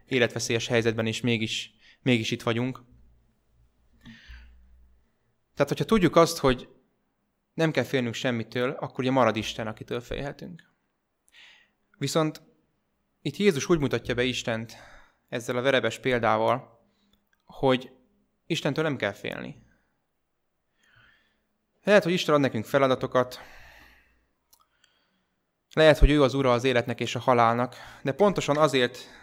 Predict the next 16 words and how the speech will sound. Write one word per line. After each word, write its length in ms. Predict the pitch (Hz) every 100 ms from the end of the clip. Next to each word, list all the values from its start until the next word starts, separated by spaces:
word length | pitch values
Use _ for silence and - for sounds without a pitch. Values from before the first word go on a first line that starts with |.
| - -
mert 220 | 127 -
ő 140 | 160
az 100 | 127
élet 220 | 135 127
és 160 | 123 120
a 40 |
halál 280 | 123 127 113
ura, 440 | 123 127 135 - _ _ _ _ _ _ _ _ _
és 180 | - -
ő 20 |
szeret 360 | 127 160 139 -
minket, 480 | 120 117 123 131 - - - _ -
nem 160 | 139
kell 160 | 123 107
tőle 220 | - -
félnünk. 560 | - 50 52 58 -